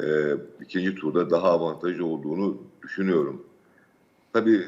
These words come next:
bu süreçte önemli bir süreç. On beş gün aslında çok kısa bir zaman değil. Biz bunu bu birinci turda da gördük. Aslında seçim takvimi son derece sı-, e, sıkışık ve kısaydı ama bir haftanın bile, üç günün bile çok uzun. Bu on beş günün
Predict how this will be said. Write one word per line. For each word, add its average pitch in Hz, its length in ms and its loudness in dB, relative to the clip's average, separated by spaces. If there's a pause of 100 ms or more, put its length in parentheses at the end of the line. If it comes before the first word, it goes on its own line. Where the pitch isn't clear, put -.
(140)
bu 92 120 -8
süreçte 101 560 0
önemli 95 380 -2
bir 90 80 -4
süreç. 82 380 -2
On 85 200 -4
beş 90 220 -4
gün 90 120 -4
aslında 90 340 -2
çok 87 280 -6
kısa 82 200 0
bir 80 60 -2
zaman 90 360 2
değil. 85 220 4 (120)
Biz 71 200 -8
bunu 85 280 -4 (180)
bu 73 120 -4
birinci 82 280 -2
turda 90 260 0
da 90 80 6
gördük. 71 380 -4 (1000)
Aslında 82 400 -2
seçim 82 340 -4
takvimi 85 420 -4
son 87 280 -2
derece 80 200 0
sı-, 80 460 -10
e, 67 40 -6
sıkışık - 560 -8
ve 78 60 2 (380)
kısaydı - 440 0
ama 95 300 -2 (680)
bir 90 80 2
haftanın 82 560 0
bile, 73 140 -2
üç 85 340 -4
günün 82 260 -6
bile 85 140 2
çok - 340 -4
uzun. 90 300 -4
Bu 98 180 -2
on 104 140 -4
beş 104 200 -4
günün 101 300 -4